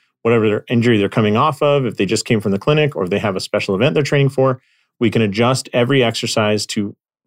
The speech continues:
personally fit that person on that day. Why is that important? Because the thing we sell in the clinic gym hybrid model is expertise. That's what we sell.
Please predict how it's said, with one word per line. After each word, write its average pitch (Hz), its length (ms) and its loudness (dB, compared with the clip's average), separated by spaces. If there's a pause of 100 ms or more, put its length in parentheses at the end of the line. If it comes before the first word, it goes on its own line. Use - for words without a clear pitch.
personally 131 540 2
fit 113 400 -2
that 110 280 0
person 113 300 0
on 101 140 0
that 95 180 -2
day. 87 280 -6 (400)
Why 113 160 2
is 113 100 2
that 123 160 0
important? 165 460 0 (340)
Because 104 320 2
the - 100 0
thing 165 400 0
we 170 120 4
sell 98 540 0 (440)
in 104 100 2
the 101 60 2
clinic 120 260 2
gym 117 160 0
hybrid 127 260 2
model 139 440 0 (120)
is 95 220 -2
expertise. 98 720 -4 (320)
That's 113 280 0
what 139 160 4
we 123 120 2
sell. - 340 -2